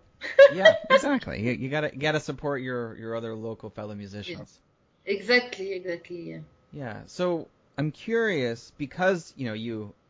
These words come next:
Speaker 2: you said you, you've, you know, kinda grabbed your suitcase and you've moved to different locations. Were you s-, scared or apprehensive to suddenly pack up and, and move from France to Australia,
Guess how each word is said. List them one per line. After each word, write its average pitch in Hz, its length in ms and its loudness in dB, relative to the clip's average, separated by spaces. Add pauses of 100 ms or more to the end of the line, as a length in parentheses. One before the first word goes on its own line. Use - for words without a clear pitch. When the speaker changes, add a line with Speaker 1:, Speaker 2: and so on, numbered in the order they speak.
(160)
Speaker 2:
you 113 100 -12
said 117 180 -8
you, 113 200 -6
you've, 104 200 -14 (200)
you 101 100 -10
know, 87 60 -12
kinda 104 220 -14
grabbed 107 300 -8
your 101 260 -6 (100)
suitcase 104 500 -10
and 104 140 -12
you've 104 180 -12
moved 123 220 -4
to 107 60 -14
different 107 280 -10
locations. 101 680 -8 (1500)
Were 160 200 0
you 165 300 2
s-, - 400 -8 (500)
scared 175 1000 2
or 107 720 0
apprehensive 135 960 2 (480)
to 117 200 -6 (120)
suddenly 147 360 -4
pack 135 300 0
up 123 180 -2
and, 110 180 -4
and 107 200 -6
move 110 220 -4
from 107 180 -6
France 104 440 -8
to 110 120 -8
Australia, 101 760 -10